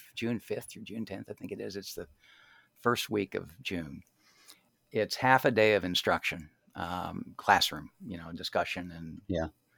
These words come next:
Speaker 1: gaming and all that kind of thing. And then around noon is when the flying starts, and, and there's gonna be they'll have different gliders. They've got K twenty-ones. I think basa,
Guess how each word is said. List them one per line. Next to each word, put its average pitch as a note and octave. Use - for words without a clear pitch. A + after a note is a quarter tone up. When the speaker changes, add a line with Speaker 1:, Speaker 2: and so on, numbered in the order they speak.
Speaker 1:
gaming F#2+
and F2+
all F#2
that F2
kind F2
of E2
thing. G2
And F2+
then F#2+
around G#2+
noon G#2
is F#2
when G2
the F2
flying F2+
starts, F2
and, F#2
and F2+
there's G2
gonna G2+
be F2+
they'll A#2
have A#2
different G#2+
gliders. F2+
They've F#2
got G2+
K G#2
twenty-ones. F#2
I -
think G2+
basa, F2+